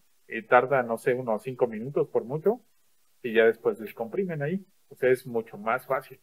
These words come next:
Y ya nada más configuran. Ahí está, jóvenes. <clears throat> Ahora, ¿cómo lo descomprimimos, no? Porque ya está aquí, pero ¿cómo lo descomprimimos?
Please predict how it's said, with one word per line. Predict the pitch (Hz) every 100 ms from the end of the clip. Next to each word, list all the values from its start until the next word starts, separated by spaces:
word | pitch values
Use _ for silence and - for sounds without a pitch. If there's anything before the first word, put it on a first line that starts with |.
| _ _ _ _ _ _ _ _ _ -
Y | 120
ya | 127
nada | 143
más | 131 127
configuran. | - 117 123 127 131 107 _ _ _ _ _ _ _ _ _ _ _ -
Ahí | 131
está, | 135 139
jóvenes. | 123 107 104 101 - _ -
<clears throat> | 214 196 - 151 131 _ _ _
Ahora, | 113 139 180 180
¿cómo | 151 151
lo | 175
descomprimimos, | 143 120 - 123 143 175 196 120
no? | 135 202 -
Porque | - 113 - 107 104 - _ _ _ -
ya | 127
está | 147 - 190
aquí, | 147 165
pero | 175 139 107
¿cómo | 131 143
lo | 131
descomprimimos? | 110 - 101 98 110 113 104 -